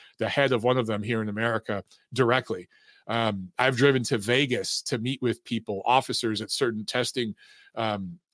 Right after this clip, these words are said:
programs, a-, and met with them at their house and, and, and had hours long conversations with them. I've, I've really dove into this subject. Um, so people asking me, you know, what are my thoughts on this? Um,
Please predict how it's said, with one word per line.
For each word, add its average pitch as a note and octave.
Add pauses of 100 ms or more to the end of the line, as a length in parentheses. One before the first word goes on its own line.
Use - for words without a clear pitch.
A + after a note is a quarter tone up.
(160)
programs, A2
a-, A#2+
and A2
met C3
with B2
them B2
at A#2+
their G#2+
house A#2
and, B2
and, A#2+
and A2
had A2+ (340)
hours C#3+
long C3
conversations B2
with G#2+
them. G2
I've, A2+ (360)
I've C3
really D3+
dove C3
into C3
this A#2
subject. B2 (440)
Um, B2+
so D#3+ (840)
people G3
asking E3
me, C3+
you B2+
know, B2+
what C3
are C#3
my A#2+
thoughts A#2+
on G#2+
this? G2
Um, A#2